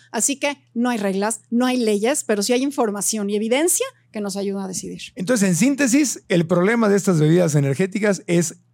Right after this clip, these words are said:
Speaker 2: la cantidad de ingredientes.
Speaker 1: Y la constancia con la
Speaker 2: Y
Speaker 1: que podemos
Speaker 2: cantidad,
Speaker 1: tomar.
Speaker 2: la combinación y la constancia.
Speaker 1: Y con qué interacciona también.
Speaker 2: Claro.
Speaker 1: Si tomas medicamentos, ojo,
Speaker 2: Sí.
Speaker 1: ¿qué estás tomando? ¿Tienes un problema de corazón? No le entres a esto.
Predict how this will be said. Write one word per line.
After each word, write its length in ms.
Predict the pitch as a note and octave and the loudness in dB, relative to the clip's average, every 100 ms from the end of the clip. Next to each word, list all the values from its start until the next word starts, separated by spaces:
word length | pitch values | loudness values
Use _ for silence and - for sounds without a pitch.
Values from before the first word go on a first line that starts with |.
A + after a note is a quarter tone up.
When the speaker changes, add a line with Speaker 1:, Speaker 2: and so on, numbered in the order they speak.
| _ | _
Speaker 2:
la 460 | D#3+ D3+ D3+ C#3 - | -2 0 0 -2 -4
cantidad 720 | D3 C#3 C3 - C#3+ C#3 E3+ | -2 -2 -2 -2 0 0 0
de 140 | D3 D3+ | 0 0
ingredientes. 1000 | C3+ B2+ B2+ C3+ D3 C3 F2 - - _ | 0 0 0 2 2 0 -4 -14 -16 _
Speaker 1:
Y 160 | A#3+ | -2
la 160 | G#3 - | -2 -4
constancia 720 | F#3+ F3+ F3 - G3+ G3 - | -8 -6 -6 -6 -6 -4 -4
con 140 | G3 F#3 | -4 -6
la 60 | D#3+ | -6
Speaker 2:
Y 20 | |
Speaker 1:
que 60 | F3 | -6
podemos 320 | F#3 F3+ F3 | -6 -6 -4
Speaker 2:
cantidad, 440 | D3+ C#3+ D3+ F3 | -4 -2 0 -2
Speaker 1:
tomar. 80 | B3 | 0
Speaker 2:
la 140 | E3+ D#3+ | -4 -2
combinación 720 | C#3+ C#3 C#3 C3 A#2+ F#3+ A#3+ | -2 0 2 0 2 0 0
y 120 | - D3+ | -2 -2
la 120 | C3+ | -2
constancia. 680 | C3 B2+ - D#3 D3 A#2 - - | -4 -4 0 0 0 -4 -8 -8
Speaker 1:
Y 120 | A#3 | -4
con 160 | A3+ A3 | -4 0
qué 80 | |
interacciona 640 | C4 C#4+ C4+ - G4+ D5+ - | 0 0 -2 -2 -4 -2 -2
también. 280 | A3+ A#3+ D#4 | -2 0 -2
Speaker 2:
Claro. 120 | - | -2
Speaker 1:
Si 40 | |
tomas 220 | C4 C#4+ | -2 -2
medicamentos, 720 | C4+ A3 G#3 G#3 A#3+ D#4 D#4 - | -4 -4 -6 -8 -4 -4 -6 -2
ojo, 600 | C4 - - A4+ - - _ | 0 0 0 0 0 -12 _
Speaker 2:
Sí. 60 | G#3 | -6
Speaker 1:
¿qué 240 | G#3 A3+ - | -4 -4 -6
estás 420 | F#4 B3 G3+ - | -6 -6 -8 -6
tomando? 460 | B3 B4+ C#4+ G#3 | -4 -2 -2 -4
¿Tienes 240 | A3 C4 D4 | -6 -6 -4
un 80 | C#4+ | -4
problema 220 | C#4+ C#4+ | -4 -2
de 40 | |
corazón? 520 | C4+ B3 C4 B3+ C#4 - _ _ - | -2 -2 -2 -4 -4 -8 _ _ -12
No 360 | G#3 G#3 B3+ | -8 -2 0
le 120 | F#4+ B3 | 0 0
entres 260 | G3+ F#3 | -4 -8
a 80 | G3+ | -8
esto. 240 | C4+ - | -10 -12